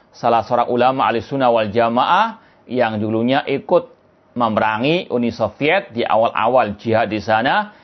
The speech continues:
namun pada akhirnya beliau dibunuh oleh sebagian orang yang merupakan kelompok Al-Harokiyin.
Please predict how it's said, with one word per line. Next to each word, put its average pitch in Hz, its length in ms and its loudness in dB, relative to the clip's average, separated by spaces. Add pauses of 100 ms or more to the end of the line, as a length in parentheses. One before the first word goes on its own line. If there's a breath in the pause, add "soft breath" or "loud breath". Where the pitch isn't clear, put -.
(140 loud breath)
namun 113 560 0
pada 107 240 0
akhirnya 107 480 -2
beliau 113 400 2
dibunuh 113 560 -2
oleh 135 400 0 (480 soft breath)
sebagian 110 640 -2
orang 156 560 0 (400)
yang 131 640 -4 (880)
merupakan 120 880 0 (1200)
kelompok 110 720 2
Al-Harokiyin. 110 1040 -2